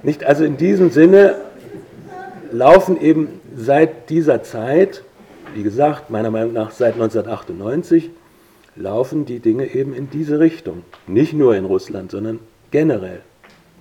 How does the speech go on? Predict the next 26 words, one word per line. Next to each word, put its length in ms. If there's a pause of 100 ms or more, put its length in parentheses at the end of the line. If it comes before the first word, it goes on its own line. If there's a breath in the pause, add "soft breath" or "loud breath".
(180)
Weltweit 640 (640 loud breath)
sind 280
wirtschaftliche 640
Interessen 560 (880)
immer 260
mehr 220
in 60
den 140
Vordergrund 500
gekommen. 520 (1200 soft breath)
Und 160
wenn 100
man 140
die, 180
auch 160
die 80
Politik 440
der 120
deutschen 380
Kanzler 440
seitdem, 480
also 280
Schröder 560
und 180
eben 260
Merkel, 520